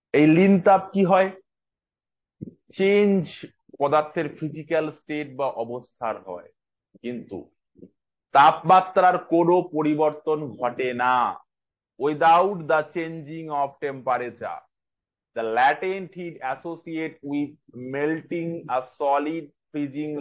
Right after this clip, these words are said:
liquid is called the heat। অর্থাৎ এই লিন তাপ, একটা প্রশ্ন থাকে,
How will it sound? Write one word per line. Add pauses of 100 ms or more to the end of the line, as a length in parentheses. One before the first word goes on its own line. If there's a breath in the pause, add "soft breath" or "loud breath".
liquid (120)
is (160)
called
the (100)
heat। (520)
অর্থাৎ (200)
এই (140)
লিন (120)
তাপ, (280)
একটা (100)
প্রশ্ন (140)
থাকে,